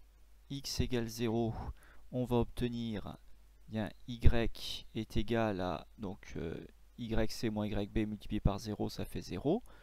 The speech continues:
Donc ça nous donne Y B. Donc notre point B appartient à cette droite D prime. Et si on prend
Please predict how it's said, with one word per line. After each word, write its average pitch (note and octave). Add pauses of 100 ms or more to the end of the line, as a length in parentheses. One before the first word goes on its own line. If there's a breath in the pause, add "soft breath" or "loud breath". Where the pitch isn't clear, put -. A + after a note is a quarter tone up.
(220 loud breath)
Donc G#2+
ça -
nous G2+
donne F#2+ (220)
Y F#2
B. F#3 (560 soft breath)
Donc C3+ (340 soft breath)
notre B2
point A#2
B A2 (640 soft breath)
appartient -
à A2+
cette G2
droite F#2 (100)
D F2+
prime. F#3 (640 loud breath)
Et B2+
si -
on C3+
prend B2